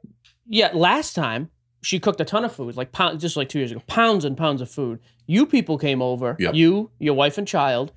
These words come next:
Speaker 2: Yep.
Speaker 1: I don't know. It's been a year or so now. I don't know. I don't remember
Speaker 2: <laughs> Oh,
Speaker 1: what it was.
Speaker 2: God.
Speaker 1: We had it in the freezer. We took it out. We're like, "Perfect. Meatball dinner." Your kid
Speaker 2: <laughs>
Speaker 1: did not finish the meatball. So when it happened again, the next time I said, "Here's the deal. You're on a count. You finish one meatball,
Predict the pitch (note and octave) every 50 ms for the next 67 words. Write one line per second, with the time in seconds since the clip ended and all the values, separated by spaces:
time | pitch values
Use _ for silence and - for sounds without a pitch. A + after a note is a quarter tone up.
0 | - - F2+ F#2+ - - C#3+ D3+ C#3+ B2 - - C#3+ C3 A#2+ A#2 B2 C3+ D3 C#3
1 | C3 - - A#2+ A#2 A#2 B2+ B2+ C3+ C#3+ D3+ D3 C#3 C3+ C#3+ D3 D#3 D#3 D3+ D#3
2 | D3+ C3 C#3 C3+ C#3+ F3+ G3+ E3 C3+ G#2 - - - _ _ _ F3 G3 F#3+ G#3
3 | G3+ G3 G3 - A3+ G#3+ G3+ - - - - A#3 B3+ B3 G3 C3 B2+ A#2 B2 C3+
4 | C#3+ C#3 - G#3 G3+ G#3 G#3 E3+ C#3+ C#3 C#3+ D3+ D3 C3+ C3 - _ - - E3+
5 | D3+ - - - _ _ _ - - - E3+ E3+ F#3 F#3 E3 E3+ D3+ C#3 C3 D#3+
6 | F#3 E3+ C#3+ A#2+ - - _ _ _ _ _ _ _ _ _ _ _ _ - D#3+
7 | E3+ F3 - - - C4+ D4+ B3+ D#3+ C#3+ C#3 D3+ - _ _ _ _ _ - -
8 | - F#3 F#3 - C4 - - - E3 D#3+ E3 G3 G#3+ A3+ G#3+ - G4+ - C4+ D4
9 | B3 G3+ F3+ D3 - - - - - - - E3+ G3 A#3+ C#4+ - - F3 - G3
10 | F#3 F#3 F3+ F#3+ G#3+ A#3 A#3 A3 F#3+ E3 D#3+ F3+ G3+ A3+ G#3 F3+ D#3 E3 F3 G#3
11 | C4+ C#4+ - - G3+ E3+ D3+ D3+ D#3+ C#3+ D#3+ F3+ G#3+ G#3 F3+ D#3 D3+ C#3 C3+ D#3+
12 | D3+ C3+ A#2 A2+ - _ _ _ _ _ _ _ _ _ _ _ - D#3 F3+ F3+
13 | E3+ D#3+ C#3+ - - - E3+ D3 A#2 - - - _ _ E3+ F#3+ G3 - A#3+ A3+
14 | G3+ E3 D3 D3+ D#3+ F#3+ G#3+ A3+ A3 A#3 A#3 G#3 F#3+ G#3 G#3+ A3 A3+ A#3 B3+